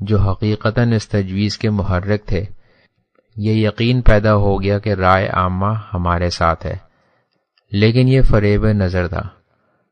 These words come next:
عام خلقت اس تحریک سے ہمدردی میں ویسی ہی تھی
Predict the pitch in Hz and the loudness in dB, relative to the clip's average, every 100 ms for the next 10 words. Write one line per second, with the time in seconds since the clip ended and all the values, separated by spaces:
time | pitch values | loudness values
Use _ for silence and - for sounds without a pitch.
0 | _ - 107 123 123 117 107 - 113 110 | _ 2 6 6 2 0 -2 0 -2 -2
1 | - 110 - 110 95 98 104 - 113 101 | -2 -2 0 -2 -2 -2 -2 -2 -2 -2
2 | 101 95 95 95 98 104 104 101 98 92 | -2 -2 -2 -2 -2 -2 -2 0 0 0
3 | 92 104 107 104 113 101 | 0 0 0 0 -2 -4